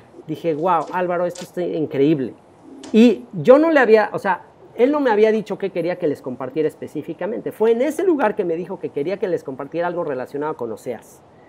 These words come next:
Y le dije, "Oye, es que esto está increíble.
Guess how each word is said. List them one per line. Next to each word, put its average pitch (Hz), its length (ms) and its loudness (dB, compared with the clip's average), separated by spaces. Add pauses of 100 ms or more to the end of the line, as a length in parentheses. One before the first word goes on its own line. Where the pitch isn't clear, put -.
(340)
Y - 20 -10
le 151 120 2
dije, 160 180 0
"Oye, 170 360 2
es - 160 -4
que 185 100 -6
esto 165 160 -6
está 165 180 0
increíble. 143 540 2